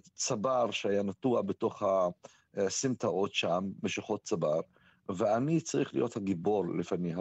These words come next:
ואני ילד מפוחד כולי, אה, ופוחד מהצבא שיקפוץ עליי, פוחד מהילדה שהייתה מונגולית שהיא תקפוץ עליי, וחשבתי אותה לשד, שהיא, אה,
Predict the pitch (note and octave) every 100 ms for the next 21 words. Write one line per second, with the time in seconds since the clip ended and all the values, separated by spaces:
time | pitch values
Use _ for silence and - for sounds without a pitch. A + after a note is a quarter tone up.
0 | F2 G#2 G#2+ A#2 A#2 A#2 F#2+ - - G2+
1 | - F#2 E2+ F#2 - _ _ - _ -
2 | A#2+ A#2 C#3+ C3+ - C3+ C3 - C3 A#2
3 | A2 A2+ G#2+ - G#2+ G#2 F#2 F2 F2 F#2
4 | - A#2 B2+ B2 A2 A2 G#2 G2+ - -
5 | - - A#2 A#2 A2+ B2 - A2 G#2+ A2
6 | G#2+ A#2 A2 A#2+ A2+ G#2+ - G2 F#2 -
7 | A2+ A2 F#2+ G#2+ G#2+ G2 G#2 A#2 G#2 A2
8 | G#2 F#2+ - A#2 G#2 E2+ F2+ F2+ F#2+ F#2
9 | - - - - G2+ G2 F#2 F#2